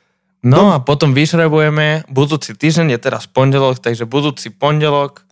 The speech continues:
Speaker 2: Alebo v útorok, vlastne v útorok ideme autom, tak môžeme to tak spraviť, že využijeme čas.
Speaker 1: Mhm. Nie, lebo to ideme až, to
Speaker 2: Ja,
Speaker 1: ideme
Speaker 2: ja
Speaker 1: až
Speaker 2: idem úplne v inom
Speaker 1: Ty, ty,
Speaker 2: kalendári,
Speaker 1: hej, hej,
Speaker 2: prepáč.
Speaker 1: ten kalendár,
Speaker 2: Prepáč, počkaj,
Speaker 1: to je
Speaker 2: počkaj,
Speaker 1: problém.
Speaker 2: pozriem sa, že čo tam mám,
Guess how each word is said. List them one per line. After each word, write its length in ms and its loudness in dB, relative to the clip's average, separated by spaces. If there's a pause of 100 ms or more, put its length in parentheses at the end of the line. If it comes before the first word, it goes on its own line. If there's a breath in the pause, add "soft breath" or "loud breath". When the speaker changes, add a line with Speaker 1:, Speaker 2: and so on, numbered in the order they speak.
(180)
Speaker 2:
Alebo 220 2
v 160 2
útorok, 320 0
vlastne 320 -2
v 80 0
útorok 320 0
ideme 560 -4 (260)
autom, 480 -2
tak 220 -2
môžeme 160 -2
to 100 -6
tak 220 -4
spraviť, 400 -2
že 100 -6
využijeme 420 -4
čas. 440 -6 (580)
Speaker 1:
Mhm. 300 0 (960)
Nie, 240 2
lebo 180 2
to 140 -2
ideme 260 0
až, 300 -6 (260)
to 140 0
Speaker 2:
Ja, 80 4
Speaker 1:
ideme 160 4
Speaker 2:
ja 80 4
Speaker 1:
až 80 2
Speaker 2:
idem 160 4
úplne 280 2
v 80 2
inom 180 0 (140)
Speaker 1:
Ty, 60 -16
ty, 80 0
Speaker 2:
kalendári, 520 2
Speaker 1:
hej, 100 0
hej, 160 2
Speaker 2:
prepáč. 240 0 (100)
Speaker 1:
ten 160 -8
kalendár, 540 0
Speaker 2:
Prepáč, 80 -6
počkaj, 80 0
Speaker 1:
to 80 2
je 60 -2
Speaker 2:
počkaj, 200 -2
Speaker 1:
problém. 140 0
Speaker 2:
pozriem 240 2
sa, 100 -2
že 100 -2
čo 120 -4
tam 180 -2
mám, 200 0